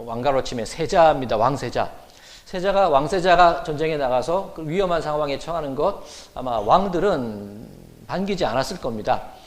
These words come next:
자, 그런 이유에서일까? 그런 이유에서, 어, 요나단을 못 가게 했을까? 뭐 그런 생각도 할 수 있고 또 하나 이 블레셋에 워낙 기세가 강하였고 골리-, 골리앗의 어떤 외형이라든가 어떤 파워가 <laughs> 강해 보이니까 요나단 스스로 마음이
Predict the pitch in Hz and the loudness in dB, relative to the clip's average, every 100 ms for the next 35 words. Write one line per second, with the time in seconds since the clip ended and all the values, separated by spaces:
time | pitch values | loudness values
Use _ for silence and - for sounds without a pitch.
0 | - - - - - 277 311 190 160 170 | -20 -18 -16 -14 -2 0 0 0 2 2
1 | 135 139 117 - 226 - - - - - | 0 -4 -4 -4 -4 -4 -16 -20 -20 -4
2 | 240 262 175 156 165 151 135 117 123 117 | 0 0 0 0 2 4 4 4 0 0
3 | 107 117 131 143 139 139 123 113 113 127 | 0 -4 -4 -4 0 0 0 -4 -6 -10
4 | - 165 147 123 120 - 165 240 214 - | -6 -4 -2 -4 -8 -4 -4 -4 -10 -2
5 | 202 214 208 175 147 131 135 110 156 214 | 0 0 -2 -4 -4 -4 -8 -8 -6 -8
6 | - - - - _ 247 208 202 143 180 | -10 -20 -20 -20 _ 0 2 2 0 -4
7 | 160 156 190 226 196 165 165 156 139 - | -4 0 2 4 2 0 4 4 4 -6
8 | - 160 143 180 160 135 - 123 143 139 | -12 -6 -2 2 4 4 0 -4 0 0
9 | 117 139 120 151 175 170 143 147 156 165 | -2 -6 -2 -2 0 -2 -4 -4 2 2
10 | 151 170 170 - - - - 131 123 120 | 4 2 0 -4 -18 -20 -16 -10 -6 0
11 | 135 147 147 139 123 117 151 180 151 131 | 2 2 2 0 0 0 0 0 -6 -8
12 | 123 113 - - 196 185 151 170 190 - | -6 -8 -8 -2 2 4 6 4 4 -2
13 | - - - 135 208 135 180 196 143 185 | -14 -20 -6 -2 0 2 0 0 -2 4
14 | 156 117 123 151 180 165 202 247 220 139 | 4 4 0 0 0 -2 -6 -2 -2 0
15 | 131 139 196 | 0 0 -6